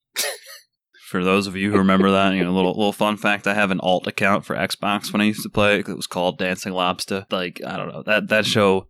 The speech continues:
came out when I was at the right age for it, and just, you know, all those stupid old Nick shows and stuff. And, you know, every time I thought, saw a lobster on the map and we were dropping in there, I <laughs> kinda had that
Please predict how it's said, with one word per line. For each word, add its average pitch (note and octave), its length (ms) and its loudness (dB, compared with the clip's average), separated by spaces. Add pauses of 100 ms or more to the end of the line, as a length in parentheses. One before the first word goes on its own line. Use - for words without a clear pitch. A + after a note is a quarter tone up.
(120)
came F#2+ 240 0
out F2+ 160 0
when F2+ 80 -2
I F2 140 0
was F2 280 -8 (460)
at C#3 180 0
the C3 80 4
right G#2+ 300 6
age F2 240 -2
for F2 280 -2
it, F2 120 -4
and F2 160 -8
just, - 340 -6
you F2+ 80 -8
know, E2 260 -10
all G2+ 220 0
those F#2 220 -2
stupid F2+ 560 -6
old F#2+ 260 -2
Nick F#2 200 -4
shows E2+ 420 -6
and F2 100 -16
stuff. F2 380 -6
And, E2+ 120 -14 (140)
you F#2 80 -10
know, E2+ 160 -6
every A2 220 -2
time A#2 180 2
I A2 60 0
thought, G#2 400 -2
saw G2+ 200 -2
a G2 40 -2
lobster F#2 440 -4
on F2+ 120 -6
the F2 40 -10
map F2+ 300 -6
and F2+ 140 -12
we F2+ 60 -6
were F2+ 80 -8
dropping F2+ 340 -6
in F2+ 80 -6
there, E2+ 140 -6
I E2+ 40 -6
<laughs> - 280 -10
kinda G#2 120 -6
had F#2 240 -2
that F2+ 240 -2